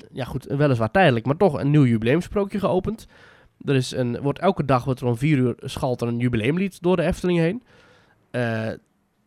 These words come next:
is allerlei merchandise, maar goed, dat is bij Disney natuurlijk ook. Maar ik, het, het, het, ja. Ja, het vier uur moment is wat awkward, hè. Eh, het is, het is een beetje pijnlijk als je door de Efteling loopt en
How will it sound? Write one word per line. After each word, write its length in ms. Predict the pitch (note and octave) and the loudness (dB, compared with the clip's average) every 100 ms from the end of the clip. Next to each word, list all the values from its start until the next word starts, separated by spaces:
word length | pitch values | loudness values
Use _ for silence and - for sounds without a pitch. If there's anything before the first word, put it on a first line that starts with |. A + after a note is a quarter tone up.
| C#3 | -8
is 200 | - - | -8 -8
allerlei 280 | C3 A#2+ A#2 | -4 0 2
merchandise, 460 | D3 D#3 D3+ E3 | 2 2 2 2
maar 80 | A#2+ | -2
goed, 100 | A#2+ | -6
dat 80 | A2+ | -6
is 60 | G#2+ | -6
bij 100 | G#2+ | -4
Disney 260 | A#2+ A#2+ | -4 -4
natuurlijk 280 | A#2 A#2+ B2 | -4 -6 -2
ook. 220 | C3 D#3+ _ _ _ _ _ | -2 -2 _ _ _ _ _
Maar 240 | G3+ - | -2 0
ik, 140 | - - | -4 -6
het, 160 | - E3 _ _ _ _ - | -18 -20 _ _ _ _ -20
het, 220 | C3+ - | -20 -16
het, 180 | - E3 - - | -12 -12 -14 -8
ja. 340 | A3 G3 A#2+ - _ _ _ _ _ _ _ _ | 0 2 2 -4 _ _ _ _ _ _ _ _
Ja, 360 | D3 G#3 E3+ A2 - | 6 8 8 6 -2
het 240 | - E3+ - | -2 0 -4
vier 400 | - G3 F3+ - | 0 6 6 6
uur 160 | G#3+ | 6
moment 360 | E3+ D3+ C3+ - | 6 6 4 2
is 200 | F3+ E3 | -2 0
wat 220 | C#3 C3+ | 2 0
awkward, 540 | C3+ D#3 F#3 F#3+ G3+ - | 4 4 4 2 -2 0
hè. 460 | G3 G#3+ D3+ C3 B2+ | 0 0 0 0 -2
Eh, 160 | - - | -4 -8
het 240 | - - D#3 | -12 -4 -4
is, 160 | C3+ | -4
het 140 | - C#3 | -4 -2
is 80 | C3 | 0
een 80 | |
beetje 220 | B2+ A#2+ C3 | 0 0 -2
pijnlijk 340 | A#2+ E3 D#3+ | -2 0 -2
als 80 | C#3 | 0
je 60 | C#3+ | 2
door 80 | |
de 60 | C3 | 2
Efteling 300 | C3+ - C3 | 2 0 2
loopt 240 | C3 - | 2 2
en 220 | - B2+ | -2 -4